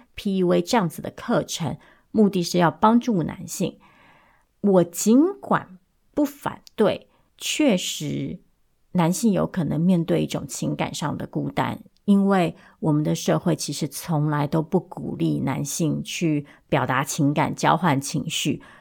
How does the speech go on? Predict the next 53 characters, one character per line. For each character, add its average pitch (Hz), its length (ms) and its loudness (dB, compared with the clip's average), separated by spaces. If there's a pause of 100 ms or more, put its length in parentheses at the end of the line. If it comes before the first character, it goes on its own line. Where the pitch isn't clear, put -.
(540)
所 - 200 2
以 202 220 4
我 160 140 2
常 170 220 0
常 185 280 2 (300)
开 196 160 2
玩 156 160 2
笑 160 220 0
说， 160 220 0
我 156 100 0
觉 156 140 -2
得 165 100 0
每 165 220 0
一 - 40 -2
个 156 160 -2
男 143 200 -2
性 151 280 -2
的 147 100 -2
出 151 260 -4
生 156 240 -2
都 151 140 -2
是 151 160 -6
一 147 80 -2
座 147 200 0
孤 139 420 -2
岛， - 260 -4 (720)
就 185 180 4
是 165 500 -4 (180)
他 208 180 4
们 190 160 2
跟 208 200 4
自 233 100 0
己 208 100 4
的 - 100 0
情 160 220 -2
绪 170 160 0
很 151 220 -2
疏 160 280 -2
离， 151 200 -4
然 143 100 -6
后 156 80 -2
跟 190 180 2
别 170 140 0
人 143 100 -2
的 151 80 -4
情 147 240 -6
绪 151 140 -4
也 139 160 0
很 151 160 -6
疏 147 320 -4
离。 - 240 -10 (480)
但 349 200 8
是 349 440 0